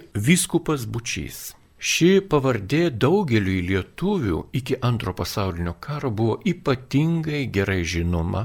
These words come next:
sektinas asmuo, pažįstamas ir taip toliau. Dabarties žmonėms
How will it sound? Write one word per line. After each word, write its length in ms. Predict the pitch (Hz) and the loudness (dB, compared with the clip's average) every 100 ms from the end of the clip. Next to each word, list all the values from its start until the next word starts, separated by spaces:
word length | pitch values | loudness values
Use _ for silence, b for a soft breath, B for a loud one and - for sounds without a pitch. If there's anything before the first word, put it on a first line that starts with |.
| - | -8
sektinas 880 | - - - 139 147 - 85 76 - | -12 -10 2 2 2 -2 -6 -6 -8
asmuo, 460 | 85 - 80 98 127 135 - | -10 -8 -2 0 -2 -4 -10
pažįstamas 880 | - - 98 131 - 120 - - - | -6 -2 0 -2 -4 -4 -4 -6 -10
ir 80 | |
taip 240 | - 87 - | -8 -8 -6
toliau. 380 | 78 76 123 151 B | -4 -2 -2 -4 B
Dabarties 640 | B 98 104 117 233 247 165 | B 2 4 2 2 0 2
žmonėms 640 | 113 98 139 220 131 - | 2 2 0 -2 -4 -8